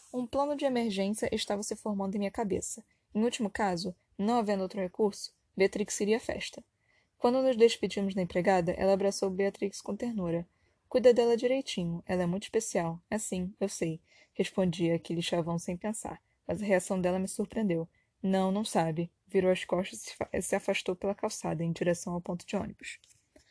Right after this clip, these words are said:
Antes de ir para casa, passamos no shopping. É, eu sei que é uma tremenda falta de sensibilidade levar para fazer compras no shopping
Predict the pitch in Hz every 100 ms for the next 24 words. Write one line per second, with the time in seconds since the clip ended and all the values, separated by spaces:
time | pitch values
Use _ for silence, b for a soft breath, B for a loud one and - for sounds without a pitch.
0 | B B B 247 294 - 269 240 185 180
1 | 202 175 165 180 190 - 202 220 240 -
2 | 175 - 170 165 _ _ _ 202 208 208
3 | - 240 - 226 - 220 220 214 220 196
4 | 220 233 - - - 214 208 196 185 180
5 | 185 185 175 175 180 180 185 180 180 180
6 | 175 185 190 190 - 175 - 196